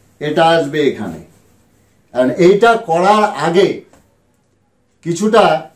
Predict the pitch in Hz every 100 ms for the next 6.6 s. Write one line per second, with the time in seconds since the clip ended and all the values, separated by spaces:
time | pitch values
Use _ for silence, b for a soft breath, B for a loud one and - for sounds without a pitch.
0 | _ _ - 175 170 196 240 269 - -
1 | _ _ _ _ _ 107 175 190 - -
2 | _ _ _ _ _ _ _ _ _ _
3 | 165 165 170 165 156 - 139 123 107 92
4 | 87 90 _ _ _ _ _ 147 180 202
5 | 196 196 208 190 185 214 220 180 185 202
6 | 196 185 185 185 196